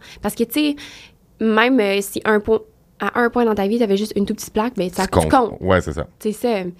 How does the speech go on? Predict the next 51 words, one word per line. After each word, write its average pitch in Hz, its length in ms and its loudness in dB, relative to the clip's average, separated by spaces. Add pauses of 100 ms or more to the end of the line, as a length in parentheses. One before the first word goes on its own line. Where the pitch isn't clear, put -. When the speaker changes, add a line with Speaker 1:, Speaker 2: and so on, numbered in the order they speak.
(140)
Speaker 1:
C'est - 100 -20
quand 208 140 0
même 277 200 2
fréquent, 262 380 2
les 226 80 4
Speaker 2:
Ouais, 208 80 4
Speaker 1:
gens 107 220 6
Speaker 2:
ouais, 85 60 4
Speaker 1:
que 73 60 2
Speaker 2:
ouais. - 60 -2
Speaker 1:
dans 190 160 -6
leur 196 160 -6
vie 214 140 -6
au 220 40 -2
complet, 202 720 -6
euh, - 20 -10 (340)
Speaker 2:
Moi, 101 100 4
j'en 95 140 4
ai 92 60 2
une 95 100 2
cliente, 104 240 0
puis - 100 -16
j'étais 95 160 -2
comme, « - 100 -16 (280)
Ah, - 180 -8
t'as 180 120 -2
un 127 80 0
petit. » - 240 -20 (160)
Puis - 120 -10
c'est 117 140 2
petit, - 420 -8
petit, 175 220 -2
petit, 247 140 4
Speaker 1:
Ben 277 100 6
Speaker 2:
puis 285 40 2
je 294 120 0
suis - 20 -
Speaker 1:
oui. - 20 0
Speaker 2:
comme, « 285 400 2 (300)
Ah. » 147 200 0 (280)
Speaker 1:
Ben 214 140 4
voilà. 214 200 2 (120)
Speaker 2:
J'avais - 240 4
pas - 100 2
Speaker 1:
Un 90 40 6
Speaker 2:
vu 85 60 0
Speaker 1:
plus. 104 80 4
Speaker 2:
avant. 90 260 4 (340)
C'est 95 120 -6
ça. 85 140 -6 (240)
Speaker 1:
Ouais. 202 540 -8